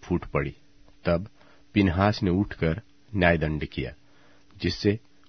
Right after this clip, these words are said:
मरी थम गई, और यह उसके लेखे पीढ़ी से पीढ़ी तक सर्वदा के लिए धर्म गिना गया। और उन्होंने मरीबा के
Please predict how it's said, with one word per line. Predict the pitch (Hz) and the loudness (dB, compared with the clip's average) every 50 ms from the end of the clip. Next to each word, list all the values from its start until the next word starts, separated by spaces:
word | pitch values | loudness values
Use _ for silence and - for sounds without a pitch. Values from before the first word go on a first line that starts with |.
| - 107 | -4 2
मरी | 104 107 120 131 131 | 4 4 4 4 2
थम | - - 98 95 87 | 2 0 0 0 0
गई, | 76 69 67 - - - - - _ - - | 0 -2 -4 -8 -12 -20 -20 -20 _ -12 -4
और | 90 92 92 98 - - - - - - _ _ - | -2 0 0 0 -2 -6 -12 -20 -20 -20 _ _ 0
यह | 92 95 95 110 110 95 - - 67 76 | 0 2 4 4 2 2 0 -4 -8 -8
उसके | 87 87 - - - 110 101 104 104 - - - | -8 -8 -8 -2 0 0 2 2 0 -4 -8 -6
लेखे | 85 82 82 82 - - 101 90 | -2 -2 -2 -2 -2 -2 -2 -2
पीढ़ी | - 90 87 92 90 | 0 0 0 0 -2
से | - - 90 | -2 -2 -4
पीढ़ी | - - 82 82 85 | -2 -2 0 -2 -2
तक | 80 - 117 107 80 - - - - - - - - | 0 0 0 0 0 -2 -6 -14 -20 -20 -20 -20 -10
सर्वदा | - - 104 110 113 117 117 113 | -2 2 4 4 6 6 4 2
के | 113 - 107 | 2 0 0
लिए | 92 92 107 98 82 80 98 - - _ - - - - | 2 2 2 2 2 0 -2 -6 -12 _ -20 -16 -12 -8
धर्म | 80 82 90 92 87 82 | -4 0 2 2 2 2
गिना | 76 78 73 73 | 0 0 -2 -2
गया। | 69 - 64 64 60 - - - _ _ - - - - - - | -4 -4 -6 -6 -6 -10 -14 -20 _ _ -20 -20 -20 -20 -10 -4
और | - 87 87 92 - - - - - - - - - - - - 101 | -2 -2 0 -2 -4 -6 -14 -20 -20 -20 -20 -20 -20 -20 -16 -6 -4
उन्होंने | 90 87 95 101 104 110 117 117 - _ - - - - - - - - | -2 2 4 6 6 6 4 0 -4 _ -20 -20 -20 -20 -20 -10 -2 0
मरीबा | 90 90 92 101 104 101 107 101 | 4 4 6 6 6 4 4 2
के | - - 123 117 92 - | 2 2 2 2 2 2